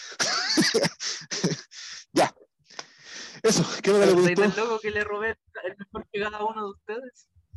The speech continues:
Speaker 1: Ya, sí, pues si me habéis dicho que es de él, po.
Speaker 2: No, pues del, del último.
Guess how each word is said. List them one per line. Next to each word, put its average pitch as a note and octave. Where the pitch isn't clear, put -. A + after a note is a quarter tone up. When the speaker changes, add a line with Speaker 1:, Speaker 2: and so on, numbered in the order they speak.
Speaker 1:
Ya, F#3
sí, A3+
pues G#3
si F#3+
me F3
habéis E3+
dicho F#3
que F3+
es F#3
de F#3+
él, G3+
po. -
Speaker 2:
No, E3+
pues E3
del, D3+
del C#3
último. B2+